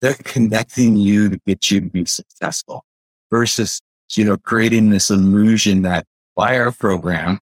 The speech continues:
do our training, go buy an apartment complex, and you'll go lay on the beach, become a millionaire. This is not true. So I shouldn't say it, it happens. It can happen.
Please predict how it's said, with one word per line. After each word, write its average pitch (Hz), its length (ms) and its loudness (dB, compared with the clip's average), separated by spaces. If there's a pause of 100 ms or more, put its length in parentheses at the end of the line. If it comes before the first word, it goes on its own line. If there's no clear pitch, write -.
(160)
do 113 140 2
our 120 140 0
training, 90 680 -2 (400)
go 117 120 2
buy 113 200 0
an 117 120 0
apartment 101 460 -4
complex, 92 760 -4 (100)
and 98 140 -2
you'll 104 140 0
go 107 180 0
lay 101 240 2
on 101 120 4
the 95 60 0
beach, 95 340 -2
become 92 320 -4
a 87 60 -6
millionaire. 82 220 -8 (220)
This 131 180 -2
is 113 200 -2
not 90 320 0
true. - 280 -6
So - 160 -2
I 143 40 0
shouldn't 139 220 -2
say - 120 -2 (140)
it, - 160 -8
it - 280 -6
happens. - 480 -8 (240)
It 113 180 -2
can 156 280 -4
happen. - 360 -10